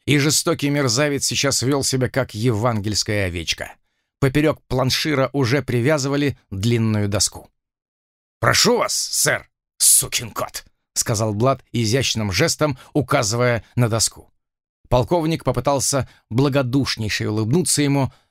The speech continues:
но в кабаньих глазках таилась неприкрытая злоба. Он быстро снял башмаки, сбросил на палубу свой красивый камзол из светло-коричневой тафты и влез на доску. Цепляясь руками за ванты,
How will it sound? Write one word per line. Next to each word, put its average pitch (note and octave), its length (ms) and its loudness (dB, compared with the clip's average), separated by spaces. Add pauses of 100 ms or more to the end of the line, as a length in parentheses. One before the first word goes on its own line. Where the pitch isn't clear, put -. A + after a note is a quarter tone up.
но E3+ 180 4
в - 120 -8
кабаньих C3 640 0
глазках B2 540 0
таилась A#2 520 -2
неприкрытая G#2 800 -2
злоба. E2 460 -8 (480)
Он D3 240 2
быстро C3+ 340 0
снял A2 260 -2
башмаки, G2+ 580 -2 (500)
сбросил D3 580 2
на C#3 160 0
палубу C3+ 320 0
свой A2+ 240 -2
красивый G#2 440 -2
камзол C3 480 -2 (420)
из C3+ 160 4
светло-коричневой C3+ 960 0
тафты C3+ 460 -2
и G3 220 -2
влез C3 380 0
на A2+ 140 -2
доску. - 380 -6 (640)
Цепляясь C#3+ 680 0 (260)
руками C3 380 2
за A#2 160 0
ванты, B2+ 500 -2